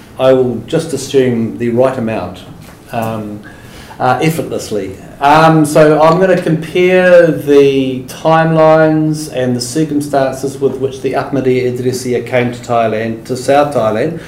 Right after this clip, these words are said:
with some of the other big movements, because there's some very, very interesting, um, points to be made by doing that.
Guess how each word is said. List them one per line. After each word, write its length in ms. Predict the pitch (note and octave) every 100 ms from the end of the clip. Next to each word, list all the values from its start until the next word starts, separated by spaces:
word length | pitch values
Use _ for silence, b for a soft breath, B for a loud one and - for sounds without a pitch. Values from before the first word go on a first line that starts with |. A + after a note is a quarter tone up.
| B B
with 100 | C#3+
some 200 | D3 D#3
of 100 | D3
the 160 | D3 C#3+
other 240 | D#3 D#3
big 220 | D3 B2
movements, 580 | A#2 G#2+ A2 G3+ G3+ -
because 320 | - B2 B2+
there's 180 | B2+ B2
some 220 | B2+ A#2+
very, 300 | C3 C3+ C#3
very 340 | B2+ B2 A2+ A#2
interesting, 880 | A2+ A#2 G#2 A#2 A2+ A2 G#2+ G2+ -
um, 640 | A2 A2 G#2+ G2+ G2+ - - -
points 280 | B2+ G#2+
to 100 | -
be 120 | A2 G#2+
made 300 | A2+ A2+ G#2+
by 100 | G#2
doing 280 | G#2 A2 A2
that. 340 | D3 F#3 -